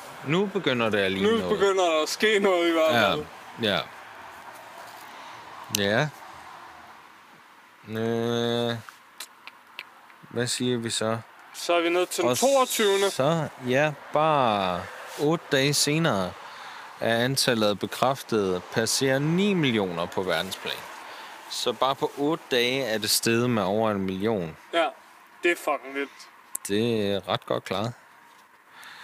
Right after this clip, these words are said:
Speaker 1: Nå.
Speaker 2: Der får du lige sådan en
Speaker 1: Ja.
Speaker 2: corona. <laughs> Ah, okay.
Speaker 1: Den otteogtyvende juni. Øh, antallet af bekræftede tilfælde af covid nitten passerer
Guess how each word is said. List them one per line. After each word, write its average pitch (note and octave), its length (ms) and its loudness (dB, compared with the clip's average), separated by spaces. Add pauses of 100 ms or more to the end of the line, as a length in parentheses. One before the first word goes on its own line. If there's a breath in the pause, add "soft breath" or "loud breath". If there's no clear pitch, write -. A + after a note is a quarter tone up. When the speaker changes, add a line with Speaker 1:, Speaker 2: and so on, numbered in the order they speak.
(240 loud breath)
Speaker 1:
Nå. G#2+ 500 2
Speaker 2:
Der A3 140 4
får G#3+ 220 0
du G3+ 100 0
lige G3+ 160 0
sådan G3 180 -2
en F#3 80 2
Speaker 1:
Ja. C3 160 4
Speaker 2:
corona. E3+ 300 -2 (160)
<laughs> G#3 240 2
Ah, D3 160 2
okay. E3 160 0 (520 loud breath)
Speaker 1:
Den B2+ 260 2
otteogtyvende C#3+ 680 2
juni. G#2+ 600 2 (800 loud breath)
Øh, G#2+ 400 2
antallet C3 460 2
af A#2 100 2
bekræftede A#2 540 2
tilfælde A2 640 2
af G2 220 -2 (240)
covid G#2+ 460 0
nitten A#2 420 0
passerer B2 460 0